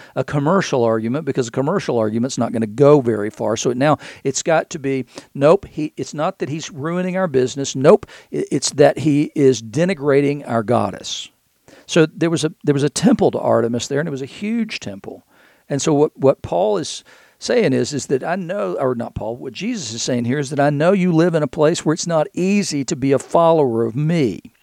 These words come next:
but you've patiently endured and you've worked, a-, and you have kept yourself from following after false prophets and false apostles, a-, and they're to be admired for that. I know you're enduring patiently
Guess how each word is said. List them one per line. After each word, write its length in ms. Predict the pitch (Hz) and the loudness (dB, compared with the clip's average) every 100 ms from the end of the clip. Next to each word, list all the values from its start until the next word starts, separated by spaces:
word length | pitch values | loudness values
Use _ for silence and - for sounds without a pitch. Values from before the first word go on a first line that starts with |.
| _ _ _ - - - | _ _ _ -20 -20 0
but 120 | 151 | 2
you've 280 | 151 135 - | 2 -2 -4
patiently 720 | - 156 156 - 190 143 143 | -4 -2 -2 -6 -10 -10 -8
endured 480 | 131 120 127 127 120 - - - | -8 -8 -6 -8 -10 -18 -20 -10
and 200 | 131 131 | -8 -6
you've 180 | 120 | -8
worked, 540 | 113 123 120 - _ - _ _ | -8 -6 -6 -8 _ -20 _ _
a-, 180 | 175 - | -6 -4
and 140 | 143 | -2
you 140 | 135 160 | 0 2
have 200 | 139 - | 2 0
kept 460 | - 180 - - | -2 0 0 0
yourself 880 | 254 208 - - 220 185 101 113 - - - - | -2 -2 -2 -2 0 0 0 -6 -10 -20 -20 -20
from 320 | _ - 156 135 - | _ -2 0 0 4
following 500 | 151 185 180 180 185 | 6 6 4 -2 0
after 440 | 139 147 - 123 | 0 0 0 -4
false 680 | - - - 165 170 - - _ | -4 -4 4 6 6 4 -6 _
prophets 800 | - 156 147 - - - - - _ | 0 6 6 4 -6 -10 -10 -12 _
and 180 | 123 123 | -10 -10
false 440 | - 143 131 - | -4 0 2 0
apostles, 640 | 113 - 117 113 - - - - _ | -8 -8 -10 -10 -16 -20 -20 -20 _
a-, 220 | - 135 143 | -14 -10 -6
and 220 | 123 123 | -6 -4
they're 100 | 123 | -6
to 140 | - | -6
be 160 | 120 120 | -4 -4
admired 440 | 123 147 147 120 | -2 -2 0 -2
for 120 | - | -6
that. 200 | 110 110 | -8 -6
I 60 | 117 | -6
know 300 | 127 139 147 | -6 -2 -2
you're 200 | 151 139 | 0 -2
enduring 540 | 127 110 139 156 151 | -4 -4 -6 -4 -8
patiently 720 | 131 - 160 - 214 208 220 | -10 -6 -4 -4 -8 -4 -6